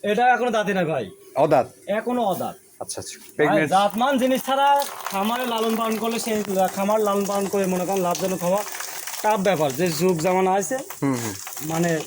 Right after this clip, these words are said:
Speaker 1: যে খরচ,
Speaker 2: আচ্ছা,
Speaker 1: একটা গরু
Speaker 2: আচ্ছা।
Speaker 1: পিছে যে খরচ, ভালো জাত মানে গরু যদি না পালে, সে খামার কোনো সময় চলবে না।
Speaker 2: আচ্ছা, আচ্ছা, তলার বৈশিষ্ট্যটা যদি
Speaker 1: ভালো করে
Speaker 2: দেখে।
Speaker 1: দেখান, যে তলার চারটা নিকেল দেখেন ভালো করে।
Speaker 2: মাশাআল্লাহ।
Speaker 1: যে কি সুন্দর নিকেল চারটা আসছে, ভালো করে
Speaker 2: নিপেল
Speaker 1: দেখান।
Speaker 2: চারটা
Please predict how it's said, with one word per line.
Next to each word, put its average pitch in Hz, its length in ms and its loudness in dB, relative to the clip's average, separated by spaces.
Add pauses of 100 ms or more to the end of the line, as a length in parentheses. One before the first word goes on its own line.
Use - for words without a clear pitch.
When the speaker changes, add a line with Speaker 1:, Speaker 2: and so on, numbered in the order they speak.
(360)
Speaker 1:
যে 269 120 6
খরচ, 247 320 2
Speaker 2:
আচ্ছা, 127 420 -4
Speaker 1:
একটা 214 200 0
গরু 214 180 0
Speaker 2:
আচ্ছা। 226 220 -2
Speaker 1:
পিছে 208 120 -2
যে 220 40 -4
খরচ, 214 340 -2
ভালো 190 240 0
জাত 196 200 2
মানে 208 200 0
গরু 196 200 0
যদি 190 220 -2
না 185 180 0
পালে, 190 280 -2 (460)
সে 190 100 0
খামার 185 240 -2
কোনো 185 160 -4
সময় 175 240 -4
চলবে 113 200 -8
না। 117 60 -6 (880)
Speaker 2:
আচ্ছা, - 220 -6
আচ্ছা, - 220 -10
তলার 117 240 2
বৈশিষ্ট্যটা 110 380 0
যদি 104 100 0
Speaker 1:
ভালো 104 140 0
করে 101 80 0
Speaker 2:
দেখে। 180 140 0
Speaker 1:
দেখান, 202 280 0
যে 220 80 -2 (100)
তলার 170 280 0
চারটা 165 260 -4
নিকেল 160 240 -4
দেখেন 185 240 -6
ভালো 151 180 -6
করে। 156 180 -6 (200)
Speaker 2:
মাশাআল্লাহ। 101 680 -2
Speaker 1:
যে 302 60 2
কি 277 80 2
সুন্দর 190 300 0
নিকেল 151 240 -2
চারটা 127 280 -8
আসছে, - 280 -12
ভালো 117 160 -6
করে - 80 -2
Speaker 2:
নিপেল 120 180 -2
Speaker 1:
দেখান। 113 100 -6
Speaker 2:
চারটা 120 240 -4